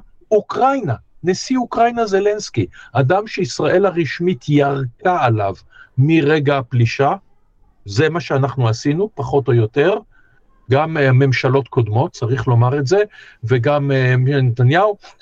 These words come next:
אנחנו סירבנו לחתום על גינוי פורמלי לפלישה, סירבנו לעשות שום דבר, אנחנו סירבנו לגנות את הפלישה של רוסיה לקרים באלפיים ארבע עשרה וכולי וכולי. כל הדברים האלה, זלנסקי בא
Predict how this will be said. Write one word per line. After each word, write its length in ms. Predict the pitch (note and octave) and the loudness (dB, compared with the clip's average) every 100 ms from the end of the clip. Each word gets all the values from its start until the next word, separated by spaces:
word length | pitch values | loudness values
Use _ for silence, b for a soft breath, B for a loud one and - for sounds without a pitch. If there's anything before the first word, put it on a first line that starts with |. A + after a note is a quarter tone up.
| B | B
אנחנו 440 | C#3 C#3+ D3 D#3+ D3 | -4 -2 -4 -4 -6
סירבנו 580 | - D3+ D#3 F3+ F3+ F#3 | -2 -2 0 -2 0 0
לחתום 580 | D3 C3 A#2+ F3 F3 - | 0 -4 -2 0 0 0
על 160 | D#3 | -2
גינוי 680 | C#3 A2+ C#3+ D3+ E3 F#3 G3 F3+ b b - - - | 0 0 0 2 2 2 0 -6 b b -20 -14 -2
פורמלי 840 | E3+ D#3 D3 D3+ E3+ F3 C3 F#2+ - _ - | 0 2 0 2 2 0 -2 -4 -8 _ 0
לפלישה, 680 | A#2 A#2 B2+ A2+ - G#2 G2 | 0 0 -2 -2 -2 -4 -4
סירבנו 640 | - C#3+ D3 E3+ E3 E3+ | -4 -2 0 -2 0 0
לעשות 380 | C#3+ C3+ D#3+ - | 0 -2 -6 -6
שום 240 | - F3 | -4 0
דבר, 400 | D3 C3+ B2+ G#2+ B B B | 0 2 0 0 B B B
אנחנו 280 | B2 C3 A#2+ | 2 2 0
סירבנו 480 | B2 E3 D#3 D3+ E3 | -4 -2 -2 0 0
לגנות 400 | D3+ C#3 D3 D3 | 2 2 0 -2
את 120 | D3 | -4
הפלישה 320 | C#3+ C#3 B2 | -2 -2 -2
של 140 | C3+ C#3+ | -2 0
רוסיה 440 | B2 C#3 B2+ C#3+ | 2 2 2 0
לקרים 460 | C3 A#2+ - D3 C#3 | 0 -4 -2 0 2
באלפיים 400 | A#2+ A#2 C#3 A#2+ | 0 0 0 0
ארבע 240 | A2+ D#3+ | -2 0
עשרה 260 | F3 - C#3 | -2 0 -4
וכולי 340 | G2+ A#2+ A2+ | -4 -2 0
וכולי. 500 | G#2 - C3 F3 G#3+ - B B B B | -2 -2 0 2 2 -2 B B B B
כל 400 | - G3 A3+ A#3 | -2 2 4 4
הדברים 480 | G#3+ C#3+ D#3 E3+ E3 | 0 0 -2 0 0
האלה, 380 | C#3 D#3+ G3 G#3+ G3 b b | -2 0 0 0 -2 b b
זלנסקי 1040 | A#2+ A2 F3+ F3 G3 A3 G3+ - - B2+ | -2 2 2 2 2 0 -6 -14 -4 0
בא 240 | A2 D3+ | 0 0